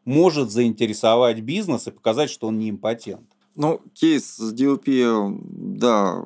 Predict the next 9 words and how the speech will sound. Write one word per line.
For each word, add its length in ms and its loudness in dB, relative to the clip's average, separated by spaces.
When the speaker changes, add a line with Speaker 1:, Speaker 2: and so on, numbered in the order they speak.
Speaker 2:
в 20 -18
принципе, 420 -2
рабочий, 540 0
можно 400 0
его 220 0
продать, 640 -2
э, 240 -8
H 320 -4
R 260 2